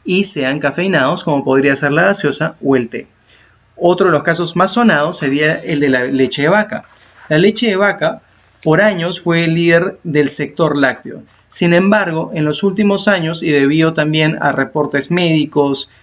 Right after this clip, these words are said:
de universidades prestigiosas, eh, y clínicas, se determinó que la leche de vaca quizás no es tan útil o que podría ser reemplazada por versiones sustitutas más nutritivas, como por ejemplo la leche de almendras, la leche de coco, la leche de soya, la leche de arroz,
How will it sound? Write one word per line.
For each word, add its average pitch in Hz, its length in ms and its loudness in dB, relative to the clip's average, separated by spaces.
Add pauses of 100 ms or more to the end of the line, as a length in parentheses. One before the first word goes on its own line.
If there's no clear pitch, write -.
(120)
de 147 100 0
universidades 143 560 2
prestigiosas, 143 1000 -2 (320)
eh, 139 300 -2
y 165 160 -4
clínicas, 170 580 2 (140)
se - 140 0
determinó 226 440 4
que 226 60 -2
la 202 100 2
leche 175 280 -2
de 170 80 0
vaca 170 280 0
quizás 160 380 0
no 165 160 0
es 165 140 -2
tan 156 180 0
útil 175 420 -2 (280)
o 214 160 4
que 220 140 2
podría 165 540 2
ser 160 220 0
reemplazada 160 680 0
por 160 360 0
versiones 156 680 0
sustitutas 151 960 -2 (200)
más 160 300 0
nutritivas, 143 760 -4 (280)
como 214 220 4
por 208 160 0
ejemplo 190 400 0
la 151 80 4
leche 139 260 0
de 143 40 2
almendras, 139 640 0
la 127 120 2
leche 135 320 0
de 123 120 -2
coco, 147 420 0
la 123 120 -4
leche 123 320 -4
de 120 80 -4
soya, 135 440 2
la 120 120 -4
leche 127 300 -2
de 123 40 0
arroz, 143 480 0